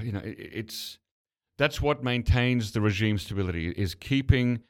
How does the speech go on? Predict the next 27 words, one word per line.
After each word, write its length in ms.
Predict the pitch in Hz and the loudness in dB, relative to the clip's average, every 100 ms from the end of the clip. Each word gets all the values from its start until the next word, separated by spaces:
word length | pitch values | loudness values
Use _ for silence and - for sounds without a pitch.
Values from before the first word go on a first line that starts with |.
| _ _ _ - | _ _ _ -4
uh, 140 | 101 | -2
everybody 420 | - 139 135 120 | 2 4 4 4
on 220 | 110 110 110 | 4 4 6
message 640 | 131 131 156 143 - - - | 4 4 -2 -6 -10 -8 0
and 360 | 110 110 104 | 2 2 2
passing 420 | - 123 135 131 | 2 2 -2 0
that 120 | 117 101 | 0 0
message 340 | 113 104 101 | 0 -2 -2
on 260 | 101 101 92 | 0 0 -2
to 420 | - 101 98 95 | 0 2 2 2
the 100 | 95 | 2
young 300 | 95 101 95 | 2 2 2
North 240 | 90 90 | 0 -2
Koreans. 320 | - 92 80 | -2 -2 0
Who, 100 | 90 | -2
'cause 160 | 104 170 - 147 | -2 -2 -2 -2
when 160 | 165 175 | -2 0
you're 120 | 160 | 0
young, 440 | 143 156 135 120 | 2 4 4 2
when 140 | 131 139 | 0 0
you're, 200 | 131 110 | 0 -2
you 80 | 135 | -2
know, 160 | 101 - _ _ _ | -2 -4 _ _ _
nine, 280 | 104 107 117 | 0 2 2
ten, 180 | 117 110 | 0 0
eleven, 240 | 110 104 | 0 0
twelve, 220 | 95 110 | 4 4